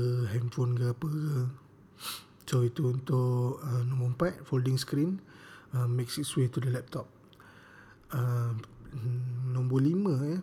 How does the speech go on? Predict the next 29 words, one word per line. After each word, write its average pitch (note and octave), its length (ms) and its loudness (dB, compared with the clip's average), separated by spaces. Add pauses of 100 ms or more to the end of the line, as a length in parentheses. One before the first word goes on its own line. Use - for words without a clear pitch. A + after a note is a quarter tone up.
prediction C3+ 560 -2
aku D3+ 160 -4
consumer, C3+ 400 0 (160)
untuk C#3+ 240 -4
consumer C3 400 0
tech - 240 -6 (480)
dalam B2+ 320 2
dekad C3 400 -4
ni, B2 160 0 (1040)
uh, C3+ 560 0
smart F3 560 -4 (800)
punya E3+ 240 2
barang, D#3 480 0
barang-barang D3 560 0
smart, - 400 -4
barang-barang C3+ 400 2
pintar, C#3+ 400 -2 (320)
T A#2+ 160 -2
V B2+ 180 -2
pintar, C3+ 460 0
apa C3+ 160 -4
benda, B2+ 320 -2
peti - 160 -8
ais C#3+ 160 -4
pintar, D3 400 -4
akan D#3 240 0
menjadi E3 320 2
lagi F3 100 -4
pintar. C3 380 -2